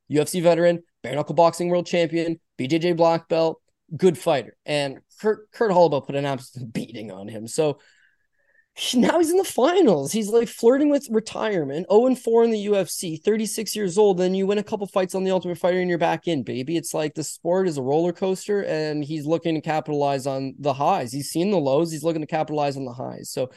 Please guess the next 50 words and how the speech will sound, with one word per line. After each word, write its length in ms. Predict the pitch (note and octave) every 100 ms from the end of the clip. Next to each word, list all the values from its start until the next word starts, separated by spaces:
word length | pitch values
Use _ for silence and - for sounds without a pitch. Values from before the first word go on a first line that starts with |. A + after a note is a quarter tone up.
| _ _ _
he's 100 | -
got 160 | E3 F#3
a 160 | F3 F3 E3+
tough 300 | - F3 F3+
fight 220 | G#3 G3
here 140 | E3+ E3+
against 220 | D#3+ D3
Austin 300 | C#3+ D3+ C#3+
Hubbard, 380 | C3 E3+ D3 C3+
who's 180 | C#3 -
definitely 400 | D3+ D3 E3 D3+
younger, 400 | C3+ D3+ E3+ F3
definitely 380 | D3+ C#3+ D#3
probably 420 | D3 D3+ D3+ D3 C3+
a 40 | - _ -
little, 280 | D3 C#3+ C#3+
a 40 | D#3+
little 180 | E3
more 160 | D#3 D3
spry. 640 | - - B2+ A#2+ C#3 G3 G#3 _ _ -
But 120 | G#3+
again, 200 | C4 C4
I 100 | D#3+
just 200 | G3 -
think 140 | G#3+
a 60 | G#3
guy 200 | G3+ G3+
that 160 | G3+
goes 220 | F#3 F#3 F3+
through 120 | F#3+
the 80 | E3
motions. 500 | D#3+ G3+ - A#2 A#2
He's 140 | B2
thirty-one 460 | - G3+ G#3+ G3 F#3+
years 200 | E3+ B2+
old. 300 | B2 D#3+ - _
He 200 | - A3+
actually 320 | F3+ F#3+ F3
has 340 | D3+ F#3 C4 F#3
wins 200 | D#3+ C3
in 80 | B2+
the 100 | A#2+
U 120 | B2
F 100 | B2
C. 220 | - D3
He 80 | E3+
went 240 | F3+ D#3+
three 220 | F3 F#3
and 120 | E3+ C3
four 480 | - F#3 D3+ B2+